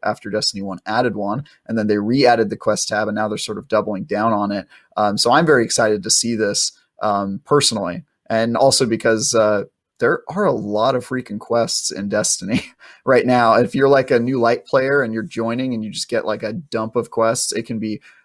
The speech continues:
uh, pretty hard to keep up. So, um, I'm pretty excited about this. Do you guys have any thoughts? Again, I know it's sort of a smaller thing, but to me, it sort of struck out to me as, like, I'm actually kinda jazzed about that. So here we talk about it. Paul, do you have any thoughts?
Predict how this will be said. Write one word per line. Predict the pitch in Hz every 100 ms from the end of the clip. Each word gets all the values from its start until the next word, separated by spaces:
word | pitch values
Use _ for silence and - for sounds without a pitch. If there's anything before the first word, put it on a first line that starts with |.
| -
uh, | 110
pretty | - 131
hard | 101 110
to | 104
keep | - 104 101
up. | 101 139 -
So, | - 113 107 104 - _ _
um, | 107 110 110
I'm | 147
pretty | 151 170
excited | - 139
about | 123 107
this. | - -
Do | 165
you | 202
guys | 175
have | 180
any | 156
thoughts? | 151 147 147
Again, | 127 123
I | 113
know | 123 127
it's | -
sort | 139
of | 120
a | 110
smaller | - 123 120 113
thing, | - 117 107 110
but | 107 104 -
to | -
me, | 131 131
it | 123
sort | - 117
of |
struck | - 123 117
out | 113
to | 113
me | 113
as, | 107 156
like, | 214 -
I'm | 156 226
actually | 240 247 226 220 220 226 _ _
kinda | 214 208
jazzed | 220 254 202
about | 180 - -
that. | 50 50 -
So | - 53 139 - _ _
here | - 117
we |
talk | 107 113 -
about | 101 92
it. | - - _
Paul, | 135 135
do | 127
you | 127
have |
any | 139
thoughts? | 135 151 156 -